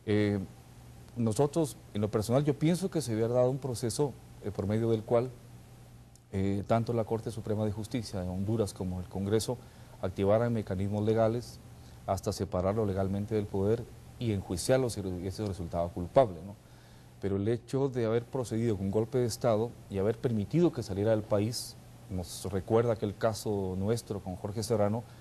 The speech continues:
no fue precisamente la mejor solución. Sin embargo, eh, las posteriores actitudes incoherentes del expresidente Zelaya,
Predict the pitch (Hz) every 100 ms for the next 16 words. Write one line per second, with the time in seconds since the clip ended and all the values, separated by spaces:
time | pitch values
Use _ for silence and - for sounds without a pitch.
0 | - - - - 110 104 117 117 101 113
1 | 104 104 110 113 101 95 87 107 101 98
2 | 95 143 123 151 160 131 127 131 156 -
3 | - - - - - - - - - 117
4 | 113 107 107 104 - 113 - 101 110 120
5 | 123 123 - 135 113 104 98 92 101 95
6 | 104 120 107 - 95 - - - - -
7 | 95 92 92 90 87 - 101 92 98 98
8 | 117 117 110 95 113